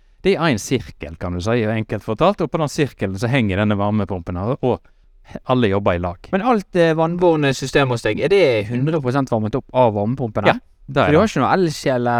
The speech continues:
Speaker 2: som tar spissrøsten og sånne ting?
Speaker 1: Nei, det har jeg ikke, men jeg har backup.
Speaker 2: Du
Speaker 1: Det
Speaker 2: har
Speaker 1: har jeg,
Speaker 2: backup,
Speaker 1: ja.
Speaker 2: ja. Ok.
Speaker 1: Jeg har, jeg har en, eh, gasskjel,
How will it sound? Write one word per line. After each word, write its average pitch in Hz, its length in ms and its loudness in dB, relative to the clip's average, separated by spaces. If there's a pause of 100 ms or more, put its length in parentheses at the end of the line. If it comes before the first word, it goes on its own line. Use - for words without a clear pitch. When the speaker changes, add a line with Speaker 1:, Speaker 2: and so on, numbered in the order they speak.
Speaker 2:
som 131 100 -6
tar 135 180 -4
spissrøsten 123 580 0
og 107 60 0
sånne 113 160 0
ting? 117 120 0
Speaker 1:
Nei, 104 120 -2 (220)
det 131 100 2
har 107 160 0
jeg 92 160 -6
ikke, 101 120 -6
men 113 100 0
jeg 120 120 0
har 127 160 2
backup. 104 380 -6 (280)
Speaker 2:
Du 139 80 0
Speaker 1:
Det 147 40 6
Speaker 2:
har 151 100 8
Speaker 1:
har 143 100 6
jeg, 131 100 -4
Speaker 2:
backup, 120 180 2
Speaker 1:
ja. - 0 -
Speaker 2:
ja. 95 360 -4
Ok. 107 120 -2
Speaker 1:
Jeg 120 60 2
har, 123 340 2
jeg 107 320 -2
har 107 240 2
en, 95 220 -4
eh, 92 500 -2
gasskjel, 113 560 -2